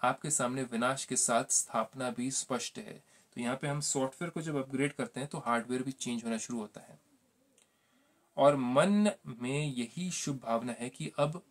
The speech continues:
सर्व का कल्याण हो। मनुष्य आत्मा को, मनुष्य आत्माएं तो क्या, प्रकृति का भी कल्याण करने वाले ही प्रकृति जीत।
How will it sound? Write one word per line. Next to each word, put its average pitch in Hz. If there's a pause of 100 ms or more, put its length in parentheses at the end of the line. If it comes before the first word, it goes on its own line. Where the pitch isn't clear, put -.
(420)
सर्व 196
का 190
कल्याण 120
हो। - (920)
मनुष्य 190
आत्मा 165
को, 160 (420)
मनुष्य 139
आत्माएं 135 (540)
तो 131 (160)
क्या, 131
प्रकृति 185
का 180
भी 147
कल्याण 127
करने 117
वाले 110
ही 190 (560)
प्रकृति -
जीत। -